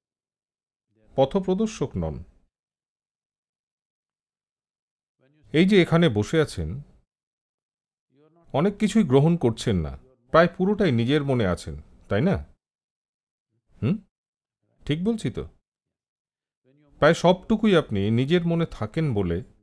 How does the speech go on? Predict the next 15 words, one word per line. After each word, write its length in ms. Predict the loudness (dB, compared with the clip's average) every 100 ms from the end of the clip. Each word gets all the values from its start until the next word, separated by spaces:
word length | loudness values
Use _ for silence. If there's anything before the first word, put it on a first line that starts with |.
| -2
আপনার 280 | -2 0 -2
প্রয়োজন 400 | 0 0 0 -4
শুধুই 360 | -2 0 0 0
পথনির্দেশ। 840 | -2 -2 -2 -6 -10 -12 -18 -20 _ _ _ _ _ _ _ _ _ _ _ _ _ _ -2
যদি 240 | 0 4
আপনি 200 | 4 4
সবকিছুই 540 | 0 0 -2 -6 -4 0
গ্রহণ 300 | 2 2 0
করতে 260 | -4 -6
সক্ষম 360 | -2 -4 -2 -2
হন, 280 | -2 -2 -4
আপনার 320 | -8 -6 -6
গুরুরও 360 | -4 0 0 0
প্রয়োজন 380 | 0 -2 -2 -4
নেই, 220 | -4 -8